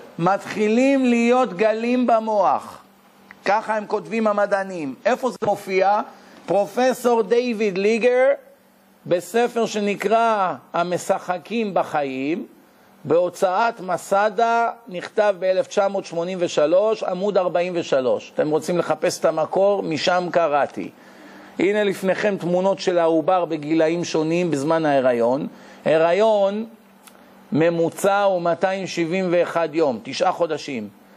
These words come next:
גם המילה הריון זה גימטריה מאתיים שבעים ואחד. ה' חמש, ר' מאתיים, י' עשר, ו'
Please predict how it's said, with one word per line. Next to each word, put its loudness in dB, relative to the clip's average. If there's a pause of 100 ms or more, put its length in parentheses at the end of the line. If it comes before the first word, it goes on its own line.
(380)
גם 2
המילה 2
הריון 2
זה -2
גימטריה 0 (260)
מאתיים -2
שבעים -4
ואחד. 0 (160)
ה' 0
חמש, -2
ר' -2
מאתיים, 0
י' 0 (220)
עשר, 2 (100)
ו' 0